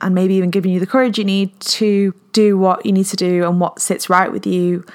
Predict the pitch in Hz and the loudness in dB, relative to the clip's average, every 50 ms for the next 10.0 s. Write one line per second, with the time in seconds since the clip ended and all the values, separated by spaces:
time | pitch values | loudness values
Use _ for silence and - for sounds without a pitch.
0 | - _ _ _ - 220 233 214 202 180 - - - - - - 180 185 165 - | -20 _ _ _ 0 2 4 4 2 0 -2 -4 -8 -8 -6 -6 -6 -6 -6 -8
1 | 185 185 185 - - - 240 - 277 269 247 220 214 - - 233 214 214 214 214 | -8 -8 -8 -6 -2 -2 0 2 4 4 4 2 0 0 2 2 2 4 2 2
2 | 214 208 190 190 190 190 190 190 - - - - 185 180 175 180 - - 208 226 | 2 2 2 2 2 2 0 0 -2 -6 -4 0 0 0 0 0 -2 0 0 0
3 | 233 - - - 220 202 196 196 196 - 208 190 190 - - 190 - - - - | 0 -2 -4 -2 0 0 2 2 0 0 -2 -4 -4 -2 -2 -4 -4 -4 -6 -8
4 | 196 - 233 233 240 233 226 202 226 214 - - 214 202 202 - - 185 180 180 | -4 0 0 2 2 2 0 0 0 0 0 2 0 0 0 0 0 0 0 0
5 | 175 185 175 170 175 185 - - - - 196 185 180 180 - - - - - - | 0 0 0 0 0 0 -2 -4 -6 -4 -2 -2 -2 -2 -4 -6 -10 -14 -18 -18
6 | - - - - - - - 202 190 - - - 202 185 175 - - - - - | -20 -18 -10 -6 -4 -2 -2 0 -2 -2 -2 -2 -2 -2 -2 -4 -6 -8 -6 -4
7 | 208 185 180 175 165 - - - - 190 175 175 175 175 170 - - - - - | -4 -2 -2 -4 -4 -6 -8 -6 -4 -2 -2 0 0 -2 -4 -8 -16 -12 -4 0
8 | 208 202 202 233 233 233 226 226 214 - 208 196 208 190 190 196 190 - 214 - | 2 4 4 4 4 4 2 0 0 -2 -2 0 2 2 2 0 0 -4 -4 -2
9 | - 262 285 339 - - 220 202 190 - 196 196 180 180 180 180 180 185 185 | -2 -2 0 0 -2 -2 -2 -4 -4 -4 -4 -4 -2 -2 -2 -2 -4 -4 -6